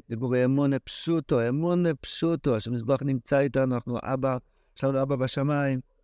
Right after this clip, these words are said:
שומר עלינו. תחשבו, מה חשבו, מה, מה אבא סיפר לילדים בגטו, רחמנא ליצלן? מה, מה, מה,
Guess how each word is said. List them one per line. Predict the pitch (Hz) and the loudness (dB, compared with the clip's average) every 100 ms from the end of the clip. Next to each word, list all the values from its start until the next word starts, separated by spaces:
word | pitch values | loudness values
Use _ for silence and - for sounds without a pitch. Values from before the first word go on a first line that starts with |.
| _ _ _ _ | _ _ _ _
שומר | - - 123 151 139 | -8 -2 2 2 2
עלינו. | 131 131 127 123 117 - - _ | 2 2 0 -2 -4 -12 -20 _
תחשבו, | - - 185 196 185 139 | -8 0 2 4 2 -2
מה | 143 160 | -4 -4
חשבו, | 180 156 156 | -4 -4 -6
מה, | 127 170 170 | -2 -2 0
מה | 160 180 | 0 2
אבא | 180 156 151 - | 2 2 0 -2
סיפר | - 143 143 | -6 -2 0
לילדים | 147 143 131 135 127 | 2 2 2 0 2
בגטו, | 120 127 - 113 - | 2 0 -2 -8 -8
רחמנא | 120 117 | -6 -4
ליצלן? | 113 - 113 110 - _ _ _ _ | -4 -4 -6 -6 -10 _ _ _ _
מה, | 135 143 151 | -2 2 2
מה, | 151 151 | 2 0
מה, | 139 127 165 165 | -2 -2 0 0